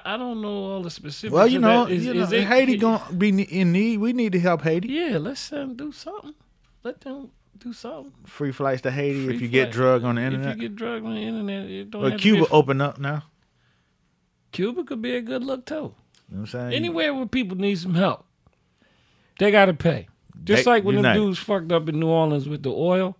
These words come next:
Speaker 2: Mm-hmm.
Speaker 1: they had to pay.
Speaker 2: Right.
Speaker 1: Remember
Speaker 2: Uni-
Speaker 1: Denny's messed up?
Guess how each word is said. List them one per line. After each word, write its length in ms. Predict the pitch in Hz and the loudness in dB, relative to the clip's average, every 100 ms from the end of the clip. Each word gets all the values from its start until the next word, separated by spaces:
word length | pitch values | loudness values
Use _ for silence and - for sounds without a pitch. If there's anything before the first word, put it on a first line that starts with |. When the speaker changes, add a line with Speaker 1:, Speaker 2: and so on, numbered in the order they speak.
| _ 120 | _ -6
Speaker 2:
Mm-hmm. 280 | 113 117 131 - _ _ _ _ _ _ | -4 -4 -8 -14 _ _ _ _ _ _
Speaker 1:
they 140 | - 151 | 0 2
had 200 | 151 120 | 2 -2
to 80 | 113 | -6
pay. 260 | - - - _ _ | -10 -12 -16 _ _
Speaker 2:
Right. 160 | 98 82 _ _ _ _ _ _ _ _ _ _ _ | -12 -12 _ _ _ _ _ _ _ _ _ _ _
Speaker 1:
Remember 220 | 156 196 185 | 2 4 4
Speaker 2:
Uni- 100 | 139 | 6
Speaker 1:
Denny's 540 | 196 185 185 170 170 - | 6 6 4 0 -8 -2
messed 340 | 160 170 - | 2 2 4
up? 280 | 170 170 - | 4 4 0